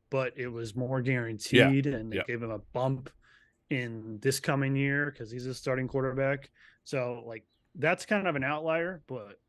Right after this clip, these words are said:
Speaker 1: most of the back end of the draft just didn't get picked up, which,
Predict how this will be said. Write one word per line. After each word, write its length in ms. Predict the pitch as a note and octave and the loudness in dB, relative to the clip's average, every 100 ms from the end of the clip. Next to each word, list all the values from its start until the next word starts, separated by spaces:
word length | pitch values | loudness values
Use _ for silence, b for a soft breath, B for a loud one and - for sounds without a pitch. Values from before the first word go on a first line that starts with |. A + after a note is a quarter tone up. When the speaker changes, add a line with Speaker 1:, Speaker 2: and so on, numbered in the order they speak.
| _ - | _ -12
Speaker 1:
most 360 | A2+ D3+ F#3 | -2 0 0
of 60 | F3 | 0
the 80 | C#3 | 0
back 340 | C#3 C3+ C#3 | 0 -2 -2
end 100 | C3+ | -4
of 60 | A#2 | -6
the 60 | |
draft 340 | G#2+ A#2+ A#2+ - | -8 -6 -6 -8
just 180 | - - | -14 -12
didn't 220 | A2 A2 | -12 -12
get 120 | G#2 | -12
picked 260 | G#2+ - A2 | -14 -12 -12
up, 200 | G#2 G#2+ | -12 -14
which, 420 | G2+ - - | -16 -16 -18